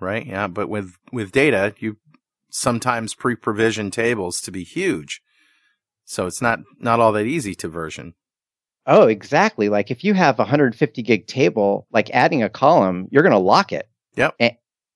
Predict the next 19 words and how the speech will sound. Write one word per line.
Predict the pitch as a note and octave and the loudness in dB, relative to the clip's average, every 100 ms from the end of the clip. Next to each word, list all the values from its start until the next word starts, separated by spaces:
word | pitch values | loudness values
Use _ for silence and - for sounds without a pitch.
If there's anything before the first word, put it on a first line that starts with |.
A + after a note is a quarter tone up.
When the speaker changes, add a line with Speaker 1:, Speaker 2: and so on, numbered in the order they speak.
| - | -2
Speaker 2:
and | C3+ G#3 A#2+ A2 A2 - | 2 4 4 2 -2 0
you're | B2+ | 2
gonna | A#2 | 2
be | E2+ C3+ | 4 4
there | D3+ F2+ | 6 4
for | - | 2
a | F2 | 0
while. | E2+ E2 E2 - _ | 0 0 -4 -10 _
So | - A#2 | 0 4
you | A#2 | 4
have | C3 | 4
to | - | -2
schedule | - A#2 G#2 | 0 0 0
downtime | F#2 G#2+ D3+ - F#2+ E2+ | 0 0 0 -2 -4 -6
to | |
do | - | -8
it. | - - - _ | -8 -10 -16 _
So | - C3 A2 | -4 4 6
Speaker 1:
Yeah. | G2+ | 6